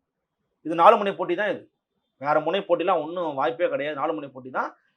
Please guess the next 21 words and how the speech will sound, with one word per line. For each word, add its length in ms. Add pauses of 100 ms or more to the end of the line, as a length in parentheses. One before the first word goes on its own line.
(320)
விஜய் 560
மக்கள் 640
விரும்பும் 360
முதல்வர் 360
விஜய்னு 280
சொன்ன 400
பிறகு 880 (540)
எடப்பாடியோட 540
போனார்னா 360
மக்களை 320
கும்பிடு 240
போட்டுருவாங்க. 440 (1300)
சொல்லிட்டாரு, 600 (440)
ஃபினிஷ்டு. 560 (520)
எடப்பாடி 440
பழனிசாமி 880
சொன்ன 400
பெரிய 340
கட்சி 300
நான் 340
இல்லைன்னு 380